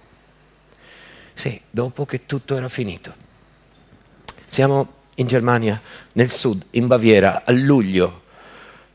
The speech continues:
La città si chiama Kaufbeuren, la provincia è la Sassonia. C'è un edificio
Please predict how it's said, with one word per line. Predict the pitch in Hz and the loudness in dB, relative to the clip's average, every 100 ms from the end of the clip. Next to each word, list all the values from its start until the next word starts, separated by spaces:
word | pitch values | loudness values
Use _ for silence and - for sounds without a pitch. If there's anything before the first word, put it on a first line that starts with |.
| _ - | _ -4
La | 117 | -2
città | - 147 | 2 2
si | 147 127 | 2 2
chiama | 135 123 - | 2 0 0
Kaufbeuren, | 143 160 170 147 - - - 113 110 87 82 80 87 92 - _ _ _ _ _ _ _ _ _ _ _ _ | 4 6 4 2 -12 -20 -4 2 2 0 -4 -8 -14 -20 -20 _ _ _ _ _ _ _ _ _ _ _ _
la | 110 | -4
provincia | 120 127 131 127 | -2 -2 -2 -2
è | |
la | 117 | -2
Sassonia. | 113 110 - 92 - - - - _ _ _ _ _ _ _ - - _ _ _ _ _ _ _ _ | -2 -6 -6 -8 -10 -14 -18 -20 _ _ _ _ _ _ _ -20 -20 _ _ _ _ _ _ _ _
C'è | - 165 160 151 - - _ _ _ _ _ _ _ | 0 6 8 6 2 -12 _ _ _ _ _ _ _
un | 151 156 | 0 2
edificio | 156 - 135 107 - 101 92 90 | 0 -2 -2 -2 -2 -4 -4 -6